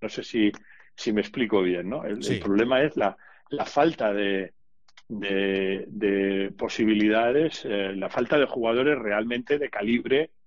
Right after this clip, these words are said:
Speaker 1: eh, porque tanto el Madrid como el Barça necesitan ir al mercado por temas de lesiones, ¿no? Eh, o por, por cortedad de plantilla, por, por, motivada por las lesiones, en el caso del Real Madrid, por un doble motivo de que ya la plantilla era corta,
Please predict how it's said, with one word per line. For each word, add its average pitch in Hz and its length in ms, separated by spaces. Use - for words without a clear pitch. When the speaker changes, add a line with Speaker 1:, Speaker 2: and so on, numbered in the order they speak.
Speaker 1:
eh, 110 240
porque 104 240
tanto 104 240
el 101 40
Madrid 101 280
como 120 200
el 110 80
Barça 123 300
necesitan 110 580
ir 104 120
al 104 100
mercado 107 480
por 113 140
temas 101 320
de 92 80
lesiones, 104 520
¿no? 113 100
Eh, 101 200
o 107 160
por, - 220
por - 160
cortedad 104 480
de 104 80
plantilla, 98 580
por, 98 220
por, 113 140
motivada 110 560
por 104 120
las 107 140
lesiones, 123 580
en 104 120
el 95 100
caso 113 240
del 104 100
Real 107 160
Madrid, 110 320
por 113 160
un 110 100
doble 104 260
motivo 117 360
de 101 100
que 98 120
ya 101 100
la 107 120
plantilla 107 500
era 98 160
corta, 110 420